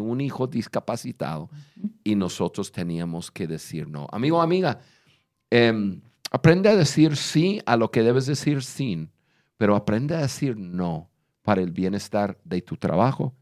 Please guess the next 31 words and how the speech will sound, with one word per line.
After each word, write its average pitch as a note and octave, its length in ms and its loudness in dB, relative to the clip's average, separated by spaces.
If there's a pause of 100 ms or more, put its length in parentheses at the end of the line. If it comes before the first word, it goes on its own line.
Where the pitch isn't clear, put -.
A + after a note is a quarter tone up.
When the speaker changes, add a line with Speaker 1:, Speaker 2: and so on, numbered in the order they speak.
(100)
Speaker 1:
y G#2+ 80 -2
de F2+ 100 0
tu - 140 -10
familia. E2 520 -12 (1500)
Muy F3+ 140 10
bien, B3 360 4 (320)
vamos B2+ 560 2
ya A2+ 220 6
aterrizando A#2+ 720 2
el B2+ 100 6
avión, A#2+ 760 4
Carla. C3+ 960 4
Speaker 2:
Eso. G#3+ 480 -2
Speaker 1:
¿Tienes F4+ 280 8
algo F#4 240 8
más C4+ 200 4
ahí? B3 200 -2 (720)
Speaker 2:
Pues E4 200 4 (160)
solo F4+ 400 4
ayuda D#4 400 4
a - 20 2
las D4 200 0
personas, B3 560 0
c-, - 220 -8 (200)
pensando C#4 500 6
en A#3 80 4
eso A3+ 200 2
así A3 260 2
de, F#3 380 2
de F#3 180 2
vida F3+ 500 0